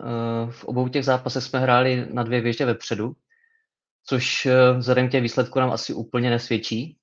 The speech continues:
Prostě tam chybí potom silnější záloha, kde by bylo více hráčů. Eh, asi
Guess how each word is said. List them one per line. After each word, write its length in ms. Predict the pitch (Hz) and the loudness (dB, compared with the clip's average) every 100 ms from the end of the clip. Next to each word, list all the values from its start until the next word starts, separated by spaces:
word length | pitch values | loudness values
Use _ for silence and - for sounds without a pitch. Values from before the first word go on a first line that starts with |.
| _ | _
Prostě 280 | - - - | -20 -14 -10
tam 180 | 110 113 | -6 -6
chybí 240 | 120 113 | -4 -4
potom 560 | 113 110 117 113 113 117 | -4 -4 -4 -4 -4 -6
silnější 480 | - 117 110 110 117 | -8 -6 -6 -6 -4
záloha, 380 | 104 101 113 110 | -2 -2 -2 -4
kde 140 | 107 | -6
by 80 | 104 | -8
bylo 200 | 110 104 | -6 -8
více 220 | 107 113 | -6 -6
hráčů. 540 | 107 101 - 120 127 - _ _ _ _ _ _ _ - | -4 -4 -6 -10 -10 -12 _ _ _ _ _ _ _ -10
Eh, 480 | 113 110 110 110 110 - _ _ _ _ _ _ _ _ - | -6 -2 0 0 -2 -6 _ _ _ _ _ _ _ _ -10
asi 580 | 127 - 139 135 127 | -10 0 2 4 2